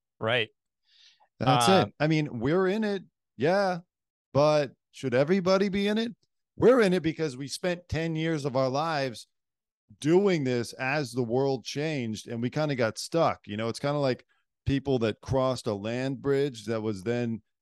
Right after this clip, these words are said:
Speaker 2: you know, ancient people that crossed a land bridge that was then covered up by water. We can't get back. We're
Speaker 1: Right.
Speaker 2: stuck in the media. We're stuck making videos and content, Jesse. But for the rest of you, get out while you still can. Go live in the
Speaker 1: <clears throat>
Speaker 2: real world, for God's sake.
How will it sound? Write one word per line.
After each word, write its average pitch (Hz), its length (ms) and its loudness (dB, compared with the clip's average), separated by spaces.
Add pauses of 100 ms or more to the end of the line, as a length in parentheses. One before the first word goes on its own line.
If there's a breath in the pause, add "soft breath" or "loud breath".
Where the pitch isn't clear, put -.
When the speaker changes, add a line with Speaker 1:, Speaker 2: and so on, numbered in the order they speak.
Speaker 2:
you 127 80 -4
know, 110 160 0
ancient 135 380 -4
people 135 220 -6
that 110 100 -2
crossed 127 300 -2
a 123 60 -2
land 131 380 -4
bridge 110 240 -4
that 113 100 -4
was 107 100 -6
then 123 140 -6
covered 127 300 0
up 123 80 0
by 117 120 -2
water. 135 320 0
We 110 120 -8
can't 156 260 -8
get 135 200 -4
back. 143 340 -4 (120)
We're 123 120 -6
Speaker 1:
Right. 117 200 2
Speaker 2:
stuck 175 280 2
in 160 140 0
the 147 80 -2
media. 143 520 -2
We're 98 140 -8
stuck 156 360 -2
making 143 360 -4
videos 139 440 -2
and 110 140 -6
content, 107 460 -4
Jesse. 90 320 -6
But 95 140 -4
for 127 80 -2
the 113 100 2
rest 160 300 4
of 131 60 -2
you, 120 140 0
get 143 220 0
out 160 180 2
while 143 120 0
you 131 120 -2
still 151 260 -2
can. 151 340 -4
Go 131 140 0
live 147 180 -4
in 139 80 2
the - 80 0
Speaker 1:
<clears throat> - 0 -
Speaker 2:
real 135 220 -4
world, 139 300 -2
for 113 80 -10
God's 131 300 -4
sake. 202 480 -4